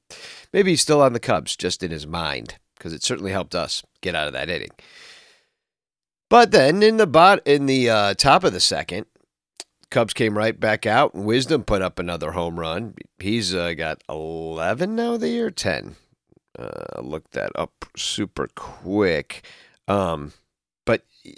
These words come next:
I mean, the power that this guy possesses, uh, I, I'm not saying he should be in the lineup every day, but can you imagine, like, he could be even bet-, ten home runs. I, he, he could be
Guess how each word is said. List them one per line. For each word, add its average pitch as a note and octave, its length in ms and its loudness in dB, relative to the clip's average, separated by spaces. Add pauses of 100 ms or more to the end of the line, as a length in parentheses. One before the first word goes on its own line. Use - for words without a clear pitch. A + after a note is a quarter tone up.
I - 120 -4
mean, F2+ 320 -4
the A#2+ 100 -4
power E3+ 460 4
that E2+ 220 -6
this D#2 180 -6
guy D#2 200 0
possesses, D2+ 760 -6 (100)
uh, E2 320 -4 (1000)
I, D#3+ 200 4
I'm F3 100 2
not G#3+ 140 4
saying C#3+ 180 6
he A#2+ 60 2
should G2+ 140 -2
be A2+ 100 0
in G#2+ 80 0
the F#2 60 -4
lineup F#2 300 -2
every E2+ 180 -4
day, G#2 500 -2
but F#2 360 -4
can C#3 140 -2
you F#3 120 6
imagine, A2 460 2
like, F2+ 200 -4
he E3 120 -6
could E3 180 -4
be A#2+ 220 -2
even G2+ 240 -2
bet-, G#2 300 -2
ten D3 180 2
home A2+ 200 0
runs. E2+ 220 -4 (280)
I, B2 60 -2
he, E3 400 -4 (260)
he F3+ 180 -6
could E3 180 -4
be B2 140 -2